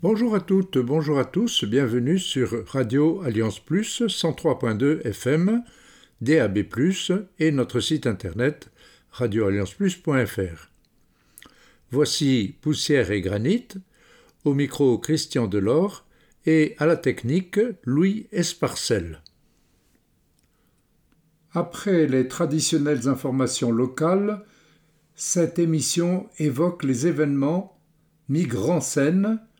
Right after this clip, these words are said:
organisés par la cimade chaque fin d'année. Puis l'émission aborde trois sujets présentés par la Fédération protestante de France, parmi lesquels la convention avec la mission interministérielle de vigilance et de lutte contre les dérives sectaires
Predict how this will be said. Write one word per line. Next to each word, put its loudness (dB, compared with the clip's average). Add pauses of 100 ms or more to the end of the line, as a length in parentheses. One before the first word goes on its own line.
(160)
organisés 2
par 0
la 0
cimade 0
chaque -4
fin 0
d'année. 0 (840)
Puis 2
l'émission 0
aborde 2
trois 0
sujets 2
présentés 0
par -2
la 0
Fédération 0
protestante -4
de 0
France, -4 (680)
parmi 2
lesquels 2
la 4
convention 0
avec 0
la 2
mission 0
interministérielle 2
de 0
vigilance 0
et 2
de 0
lutte 0
contre -4
les 2
dérives 0
sectaires -2